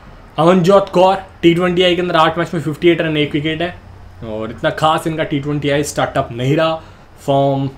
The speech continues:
नीचे, एक run zero wicket, एक wicket दस run तीन run, ये ऐसा फॉर्म है। दीप्ति शर्मा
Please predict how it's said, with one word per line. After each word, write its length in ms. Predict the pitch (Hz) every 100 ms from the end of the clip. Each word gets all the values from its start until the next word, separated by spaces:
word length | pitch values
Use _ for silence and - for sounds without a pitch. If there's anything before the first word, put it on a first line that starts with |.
| -
नीचे, 360 | 127 127 143
एक 100 | 139
run 200 | 143 135
zero 160 | 123 127
wicket, 420 | 135 127 139 139 - - - - - - - - - 147
एक 160 | 143
wicket 300 | 131 139 139
दस 180 | 131 127
run 160 | 143 135
तीन 260 | 135 127
run, 180 | 131 135 123 - - - -
ये 100 | 147
ऐसा 180 | 123 113
फॉर्म 220 | 107 98
है। 160 | 98 95 - - - - 143
दीप्ति 320 | 160 - 175
शर्मा 380 | 180 175 202